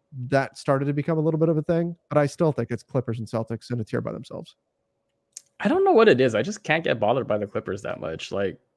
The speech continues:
Speaker 2: they flame out literally every single year. Um, to me, like, yeah, the regular season record against them sucks, <laughs> but at the same time, like, they haven't won anything yet. So I, I just can't be bothered. But, like,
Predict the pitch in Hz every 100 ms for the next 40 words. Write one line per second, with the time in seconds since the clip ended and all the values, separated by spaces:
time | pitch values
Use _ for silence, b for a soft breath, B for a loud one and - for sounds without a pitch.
0 | _ _ _ 110 120 117 127 - 143 127
1 | 120 - 107 101 98 90 98 95 101 92
2 | 90 95 73 117 - _ _ _ _ 101
3 | 98 87 76 - - _ _ _ _ _
4 | - 117 123 131 107 101 - 110 101 101
5 | 117 117 110 110 110 107 123 117 120 135
6 | 113 - 101 120 - - - 127 117 110
7 | 107 110 107 98 107 120 101 104 117 110
8 | 95 101 110 113 117 123 127 131 - 104
9 | 95 95 - B B B B - 151 190
10 | 226 165 - 131 117 107 104 104 107 107
11 | 131 135 139 117